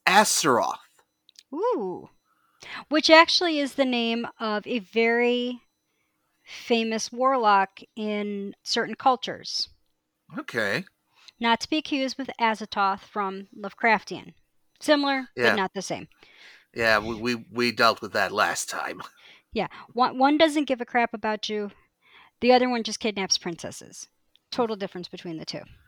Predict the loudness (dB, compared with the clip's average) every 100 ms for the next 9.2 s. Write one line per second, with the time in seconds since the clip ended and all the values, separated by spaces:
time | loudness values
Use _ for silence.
0 | _ _ _ _ 6 6 6 _ _ _
1 | _ _ _ -4 0 2 2 2 -4 _
2 | -2 0 2 2 6 6 8 4 0 -2
3 | 0 0 0 -6 -6 -6 -4 -4 -4 -6
4 | -6 -4 -4 -6 0 4 4 0 -8 -8
5 | -10 -12 _ _ _ -6 -4 -6 -8 -6
6 | 2 6 6 4 0 0 -4 -8 -10 -10
7 | -8 -8 -12 _ -20 -20 -16 -16 -6 -6
8 | 4 4 4 0 6 8 8 4 2 0
9 | -2